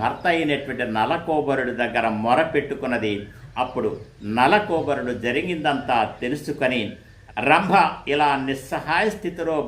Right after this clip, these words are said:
బాధితురాలు అయింది అని గ్రహించి ఇందుకు కారణమైనటువంటి రావణుణ్ణి శపించాడు. "యదా హి అకామాం కామార్తో దర్శయిష్యతి యోషితాం మూర్ధాతు సప్తధా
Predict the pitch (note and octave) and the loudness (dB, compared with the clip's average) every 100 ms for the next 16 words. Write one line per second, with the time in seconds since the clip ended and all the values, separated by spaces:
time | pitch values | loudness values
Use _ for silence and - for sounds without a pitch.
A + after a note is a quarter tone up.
0 | A2+ C#3 F#3 F#3 D#3+ D3+ C#3 C3+ C3 B2+ | 0 0 0 -2 0 2 2 2 0 -2
1 | B2+ B2 - A2+ A2+ F2 G#2+ A#2 C#3 C#3 | -2 -4 -2 -2 -2 -2 0 0 0 -6
2 | C3 C3 G2+ G2+ - - - - C#3 F3 | -2 0 0 -4 -12 -20 -20 -2 2 4
3 | E3+ D#3+ - C#3 F3+ G3+ F#3 E3+ E3 D3+ | 4 2 4 4 6 4 0 0 -2 -4
4 | C#3+ C3 B2 G#2 G#2+ D3 F3 D#3+ C#3+ A#2+ | -6 -4 -4 -2 0 2 4 2 2 -2
5 | G#2 G2+ - - - - C#3+ - F#3 - | -4 -6 -10 -16 -18 -4 -2 0 -2 -2
6 | G2+ E2+ - - - - - - - - | -4 -4 -8 -16 -20 -20 -20 -20 -20 -14
7 | A2 D3+ G3 G3 E3+ E3+ E3 E3 - D3+ | 2 4 6 6 4 2 0 -2 -4 -2
8 | G#3+ G3 F#3 F3 E3 D#3+ - - F3 F#3+ | 2 2 2 2 0 -2 -8 -2 2 4
9 | G3 F#3+ F3+ - E3+ E3+ - D3+ F#3+ - | 6 4 2 -2 0 0 0 0 0 0
10 | F#3+ F#3 - F3 D#3 D#3+ C#3+ - E3+ G#3 | -2 -4 -6 -4 0 0 0 0 2 2
11 | F3+ - - - - - A2 F3 D#3 - | -2 -8 -16 -20 -20 -12 2 6 6 4
12 | F#3+ F3 E3+ D#3+ D3+ C#3 - - - G#3+ | 4 4 2 -2 -2 -4 -6 -6 -2 0
13 | - G#3 F3 E3+ D#3+ | 0 -2 4 4 4